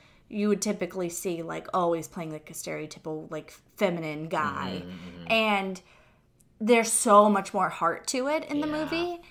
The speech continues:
Speaker 1: It's so much more genuine. And I know this sounds, like, really weird and, like, kinda corny, but I genuinely, like, forgot that he wasn't.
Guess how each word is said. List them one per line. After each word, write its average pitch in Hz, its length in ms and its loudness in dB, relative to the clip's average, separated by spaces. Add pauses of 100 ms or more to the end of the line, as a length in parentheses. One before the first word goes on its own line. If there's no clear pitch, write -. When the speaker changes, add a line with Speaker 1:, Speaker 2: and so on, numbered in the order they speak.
Speaker 1:
It's 208 180 0
so 214 200 2
much 208 200 -2
more 202 140 0
genuine. 190 840 -2
And 226 320 0
I 226 140 8
know 247 160 2
this - 180 -2
sounds, 214 260 2
like, 180 200 -4
really 190 440 -2
weird 175 680 -2
and, 165 240 -6
like, 160 240 -10
kinda 170 260 4
corny, 185 440 -4
but 196 300 2 (540)
I 240 120 6
genuinely, 254 600 0
like, 202 420 -6
forgot 180 560 2
that 175 100 -4
he 180 160 -6
wasn't. 156 560 -6